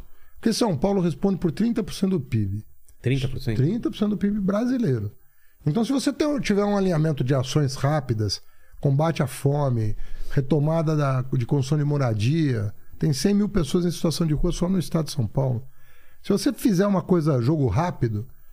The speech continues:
Speaker 1: eu acho que você dá um, e um
Speaker 2: Mas
Speaker 1: choque.
Speaker 2: tem dinheiro pra isso?
Speaker 1: Tem. E um cho-, pô,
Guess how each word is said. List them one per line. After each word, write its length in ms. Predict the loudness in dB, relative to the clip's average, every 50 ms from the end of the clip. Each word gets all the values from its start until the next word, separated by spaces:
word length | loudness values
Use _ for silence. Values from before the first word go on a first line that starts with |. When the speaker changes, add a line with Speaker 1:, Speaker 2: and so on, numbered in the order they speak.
| -4 -2
Speaker 1:
eu 140 | 0 0 2
acho 180 | 0 -2 -2
que 100 | -2 -4
você 160 | -2 0 0
dá 160 | 0 0 0 0
um, 420 | 0 0 0 0 0 0 -2 -4 -6 -10 -16 -12 -2 0
e 300 | 2 2 4 2 0 0
um 80 | 0 0
Speaker 2:
Mas 80 | 0 2
Speaker 1:
choque. 200 | 2 2 2 2
Speaker 2:
tem 80 | 0
dinheiro 300 | 0 0 0 0 0 -2
pra 180 | -2 -2 -2 -2
isso? 260 | -2 -2 -4 -2 0
Speaker 1:
Tem. 520 | 0 2 2 2 2 2 0 0 -2 -4 -8 -12 -16 -18 -6 -2 0
E 60 | 2
um 140 | 2 2 0
cho-, 260 | 0 -2 -2 -4 -4 -8 -12 -8 -4
pô, 180 | 0 0 2